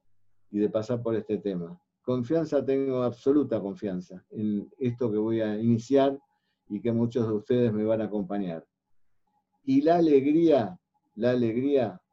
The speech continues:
me la dan ustedes que han venido a compartir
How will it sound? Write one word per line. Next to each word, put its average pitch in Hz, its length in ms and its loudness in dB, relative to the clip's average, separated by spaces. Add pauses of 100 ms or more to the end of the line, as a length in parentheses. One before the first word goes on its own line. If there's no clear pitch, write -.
(280)
me 104 120 -4
la 117 140 2
dan 139 180 2
ustedes 120 640 2 (720)
que 117 80 -4
han 120 160 2
venido 120 320 0
a 107 60 -2
compartir 104 800 -2